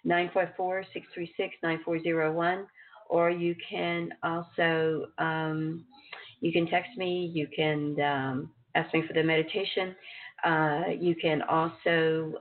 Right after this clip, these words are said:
um, make sure you, you, you are transparent. You ask and,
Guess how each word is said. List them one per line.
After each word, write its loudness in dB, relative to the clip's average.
um, -4
make 2
sure 2
you, 0
you, -2
you -2
are 0
transparent. 0
You 4
ask 2
and, 0